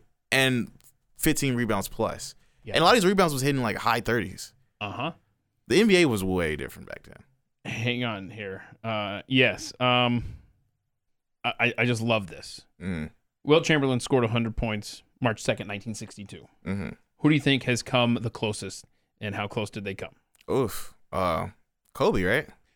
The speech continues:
Speaker 2: Kobe.
Speaker 1: Yeah.
Speaker 2: Two thousand six, eighty-one points.
Speaker 1: Mm.
Speaker 2: That's nineteen points away. That's still not even close.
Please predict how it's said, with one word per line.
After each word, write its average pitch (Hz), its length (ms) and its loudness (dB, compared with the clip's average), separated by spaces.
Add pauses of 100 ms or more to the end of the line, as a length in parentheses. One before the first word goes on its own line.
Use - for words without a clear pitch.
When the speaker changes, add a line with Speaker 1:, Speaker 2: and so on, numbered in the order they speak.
(200)
Speaker 2:
Kobe. 127 360 4 (180)
Speaker 1:
Yeah. 110 120 2
Speaker 2:
Two 139 120 4
thousand 131 360 4
six, - 420 -2 (240)
eighty-one 160 460 2
points. 110 600 -6
Speaker 1:
Mm. 95 360 -6 (760)
Speaker 2:
That's 196 440 4 (140)
nineteen 214 720 2
points 233 300 2
away. 214 160 4 (140)
That's - 160 2
still 294 280 6
not 208 280 6
even 185 260 2
close. 208 500 2